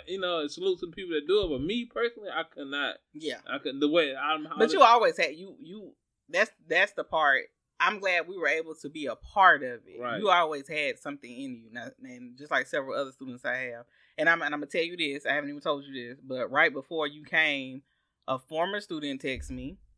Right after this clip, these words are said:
Speaker 2: that his little brother, who I know academically has been struggling,
Speaker 1: Mm-hmm.
Speaker 2: I, he, he was there when I was there,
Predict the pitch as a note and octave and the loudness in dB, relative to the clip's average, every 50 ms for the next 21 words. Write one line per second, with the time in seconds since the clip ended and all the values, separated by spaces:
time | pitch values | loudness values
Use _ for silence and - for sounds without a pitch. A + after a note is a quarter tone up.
0 | _ _ _ _ _ _ - - _ _ _ D3+ D3+ D3+ D3 D3+ E3+ D#3+ C#3+ D3 | _ _ _ _ _ _ -20 -20 _ _ _ -6 -2 0 0 -2 -2 -6 -10 -12
1 | C#3 C#3 D3+ F#3+ G#3 G#3+ G3 - C#3+ C#3+ C3 B2+ C3+ D3 E3 D#3+ D3+ D#3 E3 F3 | -8 -4 -2 0 2 0 0 0 2 2 2 2 0 -2 0 2 4 4 4 4
2 | F3 D3+ D3+ B2+ G#2 D3 - - D#3+ D#3 D3+ D3+ D3+ - D3 C#3+ C#3+ D3 C#3+ C#3 | 2 -2 -2 -2 -2 -4 -6 -6 -8 -10 -10 -10 -10 -12 -12 -12 -12 -12 -12 -12
3 | C#3+ - D#3 B2 A2 G2+ - B1 _ _ C3+ - B2+ C3+ C3+ B2+ C3 C3 B2 C3 | -6 -2 0 0 0 -2 -6 -14 _ _ -20 -14 -8 -6 -4 -2 -4 -4 -6 -10
4 | C3+ C3+ C#3 C#3 C#3 B2+ B2+ C3 B2+ C3+ C3+ B2+ C#3 C3+ C3+ C3+ C3+ C3 C3 B2 | -12 -12 -12 -12 -12 -16 -16 -14 -14 -14 -12 -8 -6 -4 -4 -2 -2 -2 -4 -4
5 | A#2+ A#2 A2 F#2+ | -6 -10 -12 -12